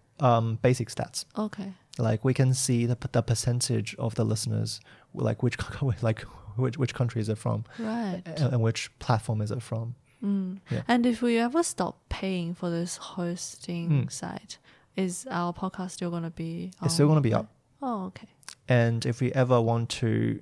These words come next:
Speaker 1: like, move the, the, the podcast to a, a, t-, to another hosting site,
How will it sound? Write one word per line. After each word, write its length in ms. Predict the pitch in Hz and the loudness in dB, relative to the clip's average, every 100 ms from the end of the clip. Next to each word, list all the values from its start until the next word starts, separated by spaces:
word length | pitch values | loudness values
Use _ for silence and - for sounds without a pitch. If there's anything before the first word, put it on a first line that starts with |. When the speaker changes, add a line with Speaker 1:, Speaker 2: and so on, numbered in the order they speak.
| 120 - - - | -10 -20 -18 -4
Speaker 1:
like, 380 | 123 110 - - 127 | -2 -2 -4 -6 2
move 440 | 120 120 120 - - | 6 6 6 2 0
the, 320 | 110 107 107 - - _ _ - - _ _ - | 2 4 0 -4 -18 _ _ -20 -20 _ _ 0
the, 80 | 127 | 2
the 140 | 120 | 4
podcast 560 | 110 117 107 110 107 - | 2 2 0 -2 -2 -4
to 200 | - 123 | -2 0
a, 180 | 123 123 - | 2 0 -4
a, 100 | - - | -10 -10
t-, 100 | - - - | -10 -10 -2
to 120 | - | 2
another 220 | 110 120 | 4 4
hosting 300 | 113 107 117 | 4 2 -2
site, 380 | 107 117 101 - | -4 -6 -6 -10